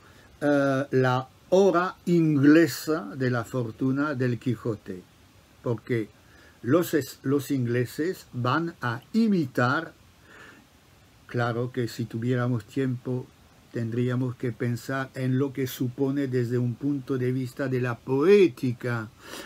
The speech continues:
la, la imitación, eh,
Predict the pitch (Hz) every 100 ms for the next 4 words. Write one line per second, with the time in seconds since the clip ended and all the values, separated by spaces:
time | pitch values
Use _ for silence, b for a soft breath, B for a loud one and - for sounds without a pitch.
0 | - 127 131 127 - 127 123 135 156 160
1 | 135 151 127 165 226 277 294 - - -
2 | - - - B B B B - 147 143
3 | 135 139